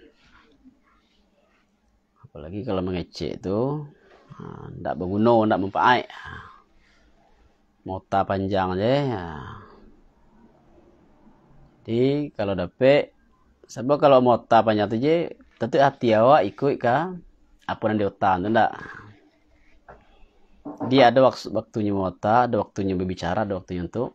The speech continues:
diam. Kalau tidak berbi-, tidak ada, tidak ada manfaatnya, tidak, tidak usah mengecek. Dia lapar, tidak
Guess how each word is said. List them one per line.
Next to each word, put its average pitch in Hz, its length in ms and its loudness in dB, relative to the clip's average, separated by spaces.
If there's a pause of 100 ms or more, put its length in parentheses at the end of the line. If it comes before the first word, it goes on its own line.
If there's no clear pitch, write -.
(140)
diam. 80 320 -8 (400)
Kalau 98 160 0
tidak 90 240 -2
berbi-, 92 160 -6
tidak 80 140 -2 (100)
ada, 95 160 -4
tidak 87 480 -6
ada 85 160 -8
manfaatnya, 87 480 -6
tidak, 104 220 -4 (100)
tidak 76 160 -12
usah - 160 -12
mengecek. 82 360 -14 (1080)
Dia 120 160 0
lapar, 139 640 8
tidak 120 100 0